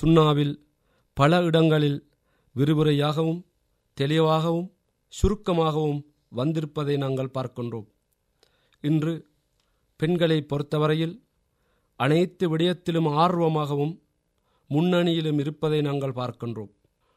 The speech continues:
நவீன யுகம், நவீன கலாச்சாரம், நவீன கண்டுபிடிப்புகள், நவீன தொலைத்தொடர்பு சாதனங்கள்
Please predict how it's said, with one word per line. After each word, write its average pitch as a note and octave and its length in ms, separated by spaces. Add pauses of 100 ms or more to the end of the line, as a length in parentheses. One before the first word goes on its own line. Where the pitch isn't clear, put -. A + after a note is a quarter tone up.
(140)
நவீன C#3+ 460
யுகம், C#3 400 (580)
நவீன D3+ 440
கலாச்சாரம், D3 800 (520)
நவீன D3 420
கண்டுபிடிப்புகள், D3 880 (500)
நவீன D#3 400
தொலைத்தொடர்பு D3+ 680
சாதனங்கள் D#3 720